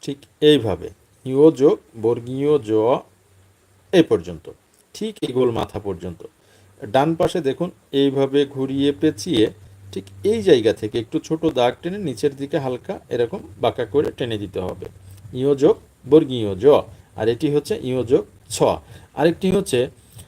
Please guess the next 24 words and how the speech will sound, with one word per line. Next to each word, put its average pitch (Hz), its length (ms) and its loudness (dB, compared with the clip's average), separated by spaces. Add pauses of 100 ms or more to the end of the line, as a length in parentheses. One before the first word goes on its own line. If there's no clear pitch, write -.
(160)
যে, 120 180 -2 (1000)
এ, 120 80 -6 (140)
বর্গীয় 196 520 2
জ 135 120 0 (200)
যোগ 139 240 2 (140)
ইও, 107 220 -2 (1400)
এর 175 160 4
রূপটি 185 320 2
হচ্ছে 151 300 2
এরকম। 165 320 0 (140)
এই 165 140 6
রূপটি 160 340 2 (160)
এরভাবে 127 440 2
লিখতে 117 260 -6
হবে। 127 260 0
দেখুন 123 260 -2 (100)
মাত্রা, 107 380 -4 (140)
মাত্রার 156 520 -2 (160)
মাঝ 127 340 0
বরাবর 98 500 -2
থেকে 110 200 -6
দেখুন 113 240 -8 (180)
এইভাবে 135 640 -2 (180)
টেনে 139 280 -4